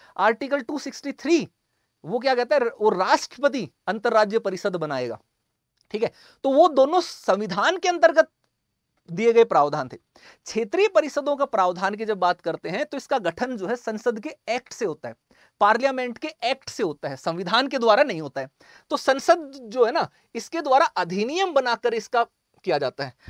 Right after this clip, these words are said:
आप सबको याद होगा कि भारत के अंदर राज्यों के पुनर्गठन की जो डिमांड उठी थी, तो फजल अली आयोग बनाया गया था, राज्य पुनर्गठन आयोग। उसकी सिफारिश पर भारत में राज्यों का पुनर्गठन प्रारंभ करने के लिए एक अधिनियम बनाया गया उन्नीस सौ छप्पन में,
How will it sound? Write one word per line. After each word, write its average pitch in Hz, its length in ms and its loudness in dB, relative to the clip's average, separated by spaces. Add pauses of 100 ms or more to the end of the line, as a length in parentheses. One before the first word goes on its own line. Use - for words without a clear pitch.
(160)
आप 254 120 6
सबको 302 300 2
याद 294 240 6
होगा 226 200 2
कि 302 140 -6
भारत 190 440 -2
के 233 100 -6
अंदर 214 220 -2
राज्यों 202 340 0
के 247 80 0
पुनर्गठन 208 560 -6
की 214 100 -12
जो 208 100 -4
डिमांड 190 380 0
उठी 170 160 -4
थी, 131 140 -10 (400)
तो 208 60 -4
फजल 233 320 4
अली 240 200 2
आयोग 220 280 6
बनाया 180 320 2
गया 170 80 0
था, 254 100 2
राज्य 202 260 2
पुनर्गठन 170 540 -4 (760)
आयोग। 147 340 4 (360)
उसकी 330 260 0
सिफारिश 226 480 0
पर 247 180 -2
भारत 180 380 -4
में 226 140 -8
राज्यों 190 320 -2
का 202 60 -2
पुनर्गठन 180 500 -6
प्रारंभ 185 380 0
करने 165 300 -6
के 156 80 -10
लिए 202 240 -4 (280)
एक 302 140 -4
अधिनियम 190 480 -2
बनाया 160 300 0
गया 233 100 4
उन्नीस 214 200 -2
सौ 220 60 -4
छप्पन - 360 -10
में, 214 220 -6